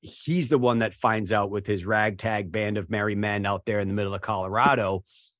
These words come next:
that Mike is, is, is, is a, is a spy,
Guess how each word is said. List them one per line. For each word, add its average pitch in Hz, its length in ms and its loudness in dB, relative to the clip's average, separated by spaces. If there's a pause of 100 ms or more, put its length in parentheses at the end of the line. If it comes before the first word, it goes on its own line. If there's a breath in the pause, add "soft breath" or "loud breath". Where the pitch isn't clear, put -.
(840)
that 117 300 2
Mike 120 380 2
is, 113 360 0
is, 120 180 -2
is, 131 200 0
is 117 100 -2
a, - 160 -4
is 117 140 0
a 107 80 0
spy, 127 500 0